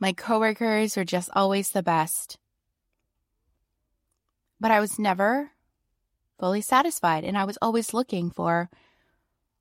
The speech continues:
what is my dream job? What is something that I can do?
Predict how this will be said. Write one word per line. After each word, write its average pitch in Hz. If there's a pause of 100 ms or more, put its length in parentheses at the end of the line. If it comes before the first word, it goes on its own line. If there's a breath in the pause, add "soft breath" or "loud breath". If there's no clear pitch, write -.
(140)
what 190
is 247
my 190
dream 165
job? 196 (120)
What 196
is 269
something 226
that 214
I 190
can 180
do? 226